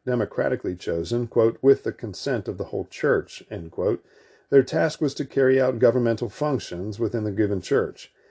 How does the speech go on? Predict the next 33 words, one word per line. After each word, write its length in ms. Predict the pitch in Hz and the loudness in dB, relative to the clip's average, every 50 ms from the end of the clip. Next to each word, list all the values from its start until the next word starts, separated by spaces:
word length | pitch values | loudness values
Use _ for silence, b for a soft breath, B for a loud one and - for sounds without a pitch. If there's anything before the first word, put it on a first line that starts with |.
| b b b b b - | b b b b b 2
The 80 | 127 | 2
apostles 640 | 117 - - 143 151 156 139 - 123 117 113 104 113 | 2 2 2 0 2 2 2 4 4 4 4 2 0
laid 360 | - 120 127 135 143 147 127 | 0 4 6 6 6 4 2
down 380 | 120 110 104 101 101 110 113 104 | 0 0 0 2 0 0 0 2
their 120 | 107 101 | 0 0
qualifications 1000 | 98 - - 123 117 120 117 - 127 - - 101 95 92 - - 110 110 107 - | 0 0 0 2 2 2 2 0 -2 -2 -2 -4 -4 -4 -4 -6 -6 -6 -4 -4
and 180 | 117 113 104 - | -4 -6 -4 -2
put 220 | - 180 180 - | -2 -2 -2 -2
them 280 | 135 120 120 123 131 127 | -2 -2 0 0 -2 0
in 180 | 127 135 139 - | 0 0 0 0
office 560 | 98 98 104 101 - - 110 104 - - - - _ _ - | -2 -2 -2 -2 -2 -2 -4 -4 -4 -8 -14 -16 _ _ -2
after 360 | 110 107 107 - - 120 110 | -2 -2 -2 0 0 0 2
their 140 | 110 107 101 | 2 0 0
selection 520 | - - 107 101 90 90 - - 104 92 | 0 0 2 2 2 0 -2 -6 -8 -6
of, 160 | 95 104 104 | -6 -6 -4
by 380 | 92 92 87 85 82 85 85 - _ _ _ _ _ _ _ | -6 -6 -6 -6 -8 -10 -12 -14 _ _ _ _ _ _ _
the 80 | - - | -10 -8
congregation. 800 | - - 78 78 80 85 92 107 113 113 113 - - - - - _ _ _ _ _ _ b b b b b b b b | -8 -8 -10 -8 -8 -6 -2 2 2 2 2 0 -6 -14 -18 -20 _ _ _ _ _ _ b b b b b b b b
Unlike 360 | - 180 208 214 214 202 151 | 0 0 2 4 2 2 4
the 100 | 185 185 | 4 4
apostles 560 | 151 - - 143 139 131 123 - 139 127 110 | 2 4 2 2 2 2 4 4 4 4 4
and 100 | 127 123 | 4 4
other 220 | 127 139 143 131 120 | 4 4 4 2 2
charismatic 640 | - 123 113 110 101 95 117 104 98 98 92 101 | 2 2 2 2 2 0 0 -2 -2 -2 -2 -4
officials, 480 | 98 - 117 117 117 - 151 139 110 107 | -4 -2 -2 -4 -2 0 -2 -2 0 2
these 260 | 135 156 170 123 110 | 2 2 2 0 -2
men, 300 | 98 92 95 110 135 135 | -4 -4 -2 -2 0 0
and 180 | 107 98 101 | 0 0 0
in 140 | 104 98 95 | -2 -2 -4
some 200 | - - 104 101 | -2 -4 -4 -4
cases 440 | 95 - 104 98 90 - 95 90 98 | -2 -2 -2 -2 0 -2 -6 -2 0
women, 320 | 110 123 147 160 156 131 | 2 2 4 4 4 6
worked 320 | 117 123 127 127 - - | 6 6 6 6 2 -10